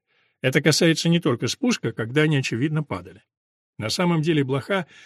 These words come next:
едва оторвавшись от земли, начинает падать, но движется вверх. Как только ракетные двигатели Алана Шепарда перестали толкать его вверх, он начал падать, опять же, вверх, и стал невесомым.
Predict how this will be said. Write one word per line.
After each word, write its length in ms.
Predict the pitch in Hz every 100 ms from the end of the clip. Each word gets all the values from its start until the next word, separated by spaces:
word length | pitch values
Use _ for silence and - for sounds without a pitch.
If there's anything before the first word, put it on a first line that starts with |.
| -
едва 300 | - 139 170
оторвавшись 640 | 185 196 180 180 175 - -
от 120 | 123
земли, 240 | 123 151 240
начинает 500 | 175 - 165 196 -
падать, 420 | - 156 101 92 -
но 240 | 185 240
движется 680 | 139 131 165 220 226 - 180
вверх. 360 | 131 123 110 _ _ _ _ _
Как 200 | 202 196
только 300 | - 165 160
ракетные 420 | 170 170 160 156
двигатели 600 | 151 165 123 117 107 104 -
Алана 380 | 151 156 135 131
Шепарда 460 | - 120 107 101
перестали 480 | 120 156 170 - 113
толкать 420 | 110 139 151 117
его 140 | 120 120
вверх, 280 | 214 247 - _ _ -
он 160 | 185
начал 360 | 208 214 240 233 -
падать, 500 | 156 131 135 127 - _
опять 320 | - 104 107
же, 160 | 127 202
вверх, 360 | 202 113 - _ - - -
и 80 | 127
стал 240 | - 202
невесомым. 640 | 240 247 - 170 156 165